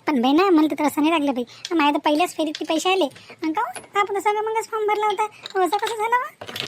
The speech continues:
अहो शांताबाई, माझा नवराच माणूस आहे ना बा. हं? मी एवढी लकी होती म्हटलं पहिले, लग्नाच्या पहिले, जेईपासून तो माझ्या नशिबात जुळला ना बाई, नशीबच फुटलं माय. हं? कायच्या तर तरक्की नाही आहे माहीत नाही,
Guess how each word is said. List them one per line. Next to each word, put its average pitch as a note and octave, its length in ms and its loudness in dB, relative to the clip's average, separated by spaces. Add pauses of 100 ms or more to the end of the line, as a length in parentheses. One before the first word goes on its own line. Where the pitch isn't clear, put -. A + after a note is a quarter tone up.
(440)
अहो D4+ 400 0
शांताबाई, D4+ 580 -4
माझा B3+ 200 -6
नवराच C#4+ 300 -4
माणूस C#4 240 -6
आहे D#4 80 0
ना D#4+ 80 0
बा. F4 100 -2 (340)
हं? A4 100 -4 (260)
मी D#4 120 -2
एवढी D#4 180 -2
लकी C#4 220 -4
होती E4+ 140 -2
म्हटलं E4+ 240 -2
पहिले, E4+ 220 0
लग्नाच्या D#4+ 300 -2
पहिले, F4 240 -4 (380)
जेईपासून E4+ 380 0
तो F4+ 140 4
माझ्या F4 180 2
नशिबात E4 240 -2
जुळला E4+ 240 0
ना F4+ 100 0
बाई, F#4+ 180 0 (340)
नशीबच E4 400 2
फुटलं D#4+ 200 2
माय. D4+ 200 2
हं? F4 180 0 (280)
कायच्या D#4 220 2
तर G4+ 160 2
तरक्की F4+ 240 2
नाही F#4+ 120 4
आहे G4 80 2
माहीत F#4 300 4
नाही, E4 120 4